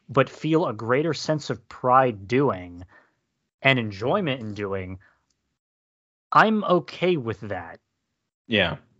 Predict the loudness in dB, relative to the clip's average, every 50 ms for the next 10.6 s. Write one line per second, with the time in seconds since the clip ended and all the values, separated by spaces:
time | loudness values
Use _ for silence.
0 | _ _ _ -4 -2 0 0 2 2 2 4 2 2 2 2 2 4 4 4 4
1 | 2 0 -2 -6 -8 -6 -4 -4 -2 -2 -2 -2 -4 -6 -8 -10 _ _ _ _
2 | _ _ _ _ _ _ _ _ _ _ _ _ _ _ _ _ _ _ 4 4
3 | 6 6 6 6 6 6 4 2 -2 -4 -6 -4 -4 -4 -4 -4 -4 -6 -10 -8
4 | -8 -6 -6 -4 -4 -6 -6 -8 -8 -8 -8 -8 -4 -4 -4 -4 -2 -6 -8 -8
5 | -8 -6 -4 -4 -2 -2 -2 -4 -6 -8 -10 -10 -8 -8 -6 -6 -6 -6 -6 -8
6 | -12 -18 -20 _ _ _ _ _ _ _ _ _ _ _ _ _ _ _ _ _
7 | _ _ _ _ _ _ _ -16 -2 2 4 6 6 6 4 2 0 -2 -4 -6
8 | -10 -14 _ _ _ _ _ _ _ _ _ _ _ -6 -6 -2 2 4 6 6
9 | 6 6 6 2 -2 -6 -6 -4 -2 -2 -2 -2 -2 -4 -2 2 4 6 6 6
10 | 6 4 2 0 -2 -4 -4 -6 -8 -8 -10